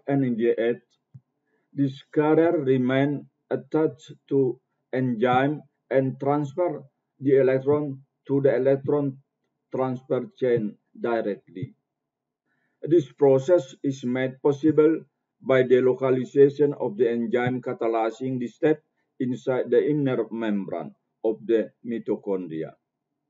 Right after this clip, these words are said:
Then water is added to fumarate during step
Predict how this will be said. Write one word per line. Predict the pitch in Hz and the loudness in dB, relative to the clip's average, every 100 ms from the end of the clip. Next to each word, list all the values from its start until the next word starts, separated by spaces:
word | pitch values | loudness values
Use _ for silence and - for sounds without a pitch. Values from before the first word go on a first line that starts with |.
| _ _ _ _ - | _ _ _ _ 4
Then | 147 156 170 139 - _ _ | 6 6 2 -4 -12 _ _
water | 139 131 135 135 170 165 156 - _ _ _ _ 143 | 4 6 6 6 4 2 -2 -16 _ _ _ _ -10
is | 135 - | -10 -6
added | 127 135 147 156 - _ _ _ _ | 0 2 4 2 0 _ _ _ _
to | - 139 | -2 0
fumarate | 139 160 160 147 143 135 - 123 | 0 2 2 4 2 0 -10 -4
during | 127 127 127 127 | 0 2 2 0
step | - 127 | -2 -4